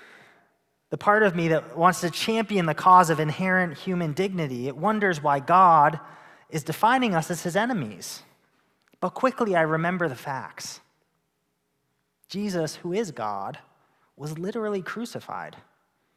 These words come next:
when he came to Jerusalem in peace, riding on a donkey. It's simply a fact that because of sin, we've made ourselves enemies of God. There's great enmity, there's a great separation,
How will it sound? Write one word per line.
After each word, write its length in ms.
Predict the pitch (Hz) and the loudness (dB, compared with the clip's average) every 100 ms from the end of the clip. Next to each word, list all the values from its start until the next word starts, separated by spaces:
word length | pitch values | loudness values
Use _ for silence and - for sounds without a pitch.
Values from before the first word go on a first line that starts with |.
| _ _ _ _ _ _ - | _ _ _ _ _ _ -8
when 120 | 180 | -6
he 80 | 190 | -6
came 280 | - 196 | -6 -8
to 100 | 202 | -6
Jerusalem 800 | 170 156 160 190 - 127 113 127 127 _ - | -8 -6 -6 -6 -8 -12 -12 -12 -16 _ -16
in 140 | 151 | -14
peace, 480 | 190 220 113 - - _ | -12 -12 -12 -16 -20 _
riding 240 | 143 151 175 | -14 -12 -10
on 100 | 170 | -10
a 60 | |
donkey. 480 | 147 147 185 - - _ _ _ _ _ _ _ _ _ _ _ _ - | -8 -8 -8 -12 -20 _ _ _ _ _ _ _ _ _ _ _ _ -14
It's 160 | 160 | -12
simply 680 | - 220 226 214 190 180 - _ | -8 -8 -6 -6 -4 -6 -10 _
a 80 | 135 | -16
fact 640 | - 180 160 85 - - - _ _ _ _ _ _ _ _ | -4 -4 -4 -10 -18 -20 -20 _ _ _ _ _ _ _ _
that 140 | 160 | -8
because 360 | 156 160 202 196 | -8 -4 -4 -2
of 140 | 165 | -4
sin, 460 | - - 127 123 123 117 _ 131 | -6 -12 -12 -12 -14 -18 _ -16
we've 180 | 180 185 | -12 -8
made 220 | 196 190 | -6 -2
ourselves 500 | 170 - 175 156 131 - | -2 -2 -2 -2 -2 -8
enemies 720 | 156 170 135 104 95 - - _ _ _ _ _ | -8 -8 -8 -10 -16 -18 -20 _ _ _ _ _
of 140 | 127 | -16
God. 360 | 120 127 104 - _ _ _ _ _ _ _ _ _ - | -12 -10 -10 -14 _ _ _ _ _ _ _ _ _ -12
There's 160 | 165 | -12
great 360 | 147 175 202 196 | -10 -8 -6 -6
enmity, 440 | - 180 190 135 120 | -4 -2 -2 -6 -10
there's 180 | 127 | -10
a 60 | 165 | -10
great 300 | 156 - 233 | -6 -6 -6
separation, 920 | - 202 165 151 175 170 127 98 113 | -2 -2 0 -4 -4 -6 -12 -14 -16